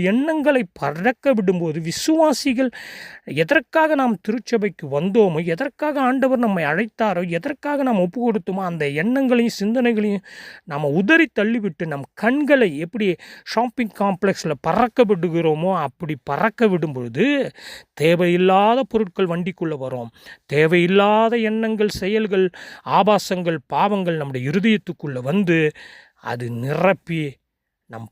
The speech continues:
பாக்கெட்டை எப்படி கடைக்குள்ள போய் அந்த அம்மாவுக்கு எப்படி பணம் இரநூத்தம்பது யூரோ காலியாச்சோ, அதே போல நம்முடைய வாழ்க்கையில இருந்த நம்முடைய நற்பெயர்கள், நம்முடைய நற்செயல்கள், நறு எண்ணங்கள் எல்லாம் காலியாயிடும் பிரியமானவர்களே,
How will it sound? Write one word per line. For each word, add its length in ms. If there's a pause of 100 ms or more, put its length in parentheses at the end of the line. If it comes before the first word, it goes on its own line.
பாக்கெட்டை 560
எப்படி 320 (440)
கடைக்குள்ள 440
போய் 280
அந்த 200
அம்மாவுக்கு 380
எப்படி 220 (760)
பணம் 300
இரநூத்தம்பது 540
யூரோ 140
காலியாச்சோ, 560
அதே 360
போல 280
நம்முடைய 400
வாழ்க்கையில 540
இருந்த 200
நம்முடைய 380 (440)
நற்பெயர்கள், 840 (440)
நம்முடைய 300
நற்செயல்கள், 800 (500)
நறு 360
எண்ணங்கள் 560
எல்லாம் 760 (120)
காலியாயிடும் 480
பிரியமானவர்களே, 600